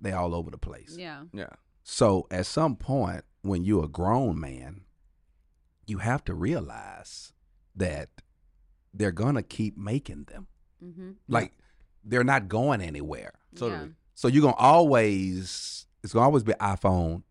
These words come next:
Speaker 1: the next iPhone,
Speaker 2: Yeah,
Speaker 1: if
Speaker 2: yeah.
Speaker 1: we, if I may use,
Speaker 3: Totally.
Speaker 1: you know, you're,
Speaker 2: Yeah.
Speaker 1: it's gonna
Speaker 3: Yeah.
Speaker 1: always be that.
Speaker 3: Yeah.
Speaker 1: But brother,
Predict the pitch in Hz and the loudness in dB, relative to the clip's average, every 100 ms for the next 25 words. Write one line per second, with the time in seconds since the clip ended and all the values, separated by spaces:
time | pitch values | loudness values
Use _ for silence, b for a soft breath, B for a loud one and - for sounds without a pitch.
0 | 104 98 98 101 - 90 92 - 73 64 | -6 -4 -2 -4 -4 -4 -4 -6 -12 -12
1 | 80 - 90 - 82 85 80 82 82 82 | -12 -8 -8 -8 -10 -10 -10 -6 -6 -4
2 | 82 87 80 90 117 90 85 92 113 143 | -2 -2 -2 -2 -2 0 0 2 0 0
3 | 131 131 180 127 98 85 82 60 - _ | 0 2 2 2 0 -2 -6 -8 -14 _
4 | 120 190 - _ _ - 120 104 - 92 | -8 -6 -8 _ _ 0 4 4 2 0
5 | 104 170 123 76 | 4 4 2 -8